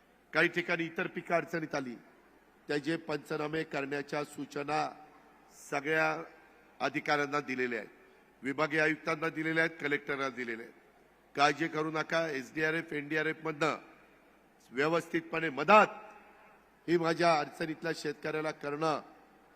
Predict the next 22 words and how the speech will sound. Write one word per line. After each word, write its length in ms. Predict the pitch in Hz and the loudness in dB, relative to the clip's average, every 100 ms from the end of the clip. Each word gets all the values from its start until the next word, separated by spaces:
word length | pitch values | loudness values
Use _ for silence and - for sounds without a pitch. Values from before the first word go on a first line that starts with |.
| - - | -20 0
हे 40 | |
आमचं 320 | 151 151 139 151 | 0 2 -2 -4
सरकार 460 | - 139 - 151 | -2 -4 0 0
म्हणून 220 | 147 147 | 2 -2
काम 340 | 143 143 139 127 | 0 2 2 0
आहे. 140 | 104 - - - - - _ _ _ | -8 -12 -20 -20 -20 -20 _ _ _
आम्ही 200 | 127 151 | -4 -2
कुठंही 360 | 156 156 165 165 | -4 -2 0 0
त्या 180 | 165 160 | 2 -2
शेतकऱ्याला 720 | 156 160 - 151 151 156 151 127 - - - - - - | 0 -2 -2 -2 0 2 2 0 -8 -20 -20 -20 -20 -2
अडचणीत 440 | 143 143 165 160 151 - - - - - - - - _ - | -2 0 0 0 -2 -10 -20 -20 -20 -20 -20 -20 -20 _ 0
ठेवणार 400 | 175 202 202 147 | 4 6 6 6
नाही. 220 | 131 101 - - - - - - - _ | -2 -4 -12 -20 -20 -20 -20 -20 -20 _
त्याच्यामध्ये 480 | - 160 175 170 170 | -2 2 2 2 0
जे 220 | 165 160 | 2 2
जे 120 | 165 185 | 2 4
काही 200 | 190 180 | 4 2
त्याच्याकरता 640 | 180 170 170 - 165 - | 0 -2 -2 -2 -4 -4
करता 320 | 156 160 - | -4 -6 -4
येणं 200 | 156 156 151 | -4 -2 -4
शक्य 280 | 151 - 151 | -6 -4 -4
असेल 420 | 143 147 117 | -2 -4 -4